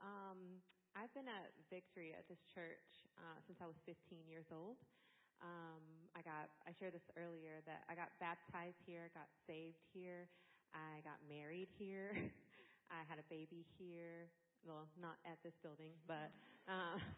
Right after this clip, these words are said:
<laughs> uh, dedicated my baby here. I mean, everything, my whole journey with Jesus has been here. Um,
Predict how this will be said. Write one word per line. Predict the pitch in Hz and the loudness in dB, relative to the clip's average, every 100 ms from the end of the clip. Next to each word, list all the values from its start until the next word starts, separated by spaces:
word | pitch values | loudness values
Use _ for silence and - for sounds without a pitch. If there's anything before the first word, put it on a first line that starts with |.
| 151 247 | 0 0
<laughs> | 226 440 - - - - - - | 0 -4 -6 -8 -12 -18 -18 0
uh, | 165 156 156 | 4 6 6
dedicated | 170 180 - 190 180 | 4 4 4 2 4
my | 180 175 170 | 2 2 2
baby | 170 175 170 - | 2 2 -4 -2
here. | 175 170 170 170 170 - | 0 2 2 0 -2 -4
I | - 180 | -4 -2
mean, | 175 170 170 - _ | -2 -2 -6 -10 _
everything, | - 208 262 254 240 208 190 190 190 - - - | 2 4 4 2 0 2 0 -2 -4 -10 -4 2
my | 196 | 4
whole | 202 226 220 | 6 4 4
journey | 202 185 180 175 165 165 | 2 2 2 0 -2 -2
with | 175 175 170 - | 2 2 0 -4
Jesus | 175 165 165 - | -4 -4 -6 -6
has | 156 156 | -6 -6
been | - 160 151 | -6 -6 -6
here. | 151 147 180 - - - - - | -6 -6 -8 -14 -20 -20 -10 -4
Um, | 165 165 | -2 -2